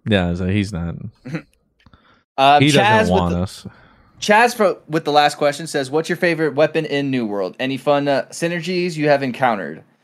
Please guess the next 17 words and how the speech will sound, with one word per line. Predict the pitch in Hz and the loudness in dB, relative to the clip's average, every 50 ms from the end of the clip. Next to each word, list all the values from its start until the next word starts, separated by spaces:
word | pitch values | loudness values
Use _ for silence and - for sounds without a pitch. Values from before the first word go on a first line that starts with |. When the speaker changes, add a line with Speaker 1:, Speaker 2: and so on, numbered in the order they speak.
| _ _ _ _ _ | _ _ _ _ _
Speaker 2:
She | - - - 117 123 120 - 110 | -20 -14 -8 -4 -2 -2 -2 0
says, | - 143 139 139 120 - | 2 2 2 2 2 2
"I | 131 | 2
have | 135 135 127 | 2 2 4
not | 143 147 143 - | 2 2 2 2
been | 156 151 | 0 0
able | 147 131 139 135 | 0 -2 -4 -6
to | - 127 | -6 -2
watch | 120 120 120 120 - - | 2 2 2 2 0 -4
stream | - 120 120 117 113 110 113 | -8 -6 -4 -2 -2 -2 -2
Sag." | - - 104 82 52 - - - - _ _ _ _ _ _ _ _ _ _ _ _ _ _ _ _ _ | -2 -4 -6 -6 -6 -10 -16 -20 -20 _ _ _ _ _ _ _ _ _ _ _ _ _ _ _ _ _
Speaker 1:
Uh, | 123 120 127 123 120 120 120 120 120 - _ _ _ _ _ _ _ _ _ _ _ | -4 -2 -2 0 -2 -2 -4 -4 -6 -8 _ _ _ _ _ _ _ _ _ _ _
right | - 143 160 165 | -2 -2 0 0
now | 143 139 139 | 0 0 0
I'm | 135 127 | 0 0
liking | 123 123 117 - 120 117 113 | -2 -2 -2 -2 -4 -2 0
the | 110 104 104 98 95 95 95 92 98 107 | 0 0 2 2 0 0 0 0 -2 -4